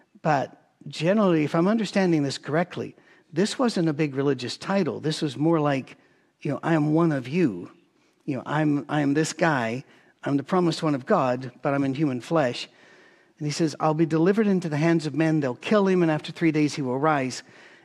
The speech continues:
And it's verse thirty-two that made me stop. Two things. One, they did not understand what he meant. I get that. I, I get that. I, how, how could they understand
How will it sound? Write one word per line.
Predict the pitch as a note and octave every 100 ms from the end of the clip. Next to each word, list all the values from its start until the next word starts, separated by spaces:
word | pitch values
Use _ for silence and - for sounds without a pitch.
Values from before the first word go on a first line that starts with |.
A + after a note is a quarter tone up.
| _ D#3
And | D3
it's | D3 -
verse | G3 G3+
thirty-two | - G3+ F#3 - E3+ G#2+ D#2+ _ _ _
that | C#3
made | D3 C#3+
me | C3+
stop. | - A2+ - - _ _ _ _ _ _ _ _ - -
Two | G3
things. | E3+ C3+ - - - _ _
One, | E3 F3+ E3+
they | E3
did | E3+
not | D#3+ D#3
understand | D3+ D3 - D3 C3+
what | C3+
he | C3
meant. | B2+ G2 - _ _
I | -
get | E3 F3 -
that. | B2+ - _ _ _ _ _ _ _ _ _
I, | - C#3 - - D#3 -
I | - E3+
get | G3+ F3
that. | A#2+ D#3+ - _ _
I, | D3 B2
how, | - D#3 D3
how | - D3+
could | D3+ F#3+ E3+
they | E3 E3
understand | E3+ E3 - E3 E3+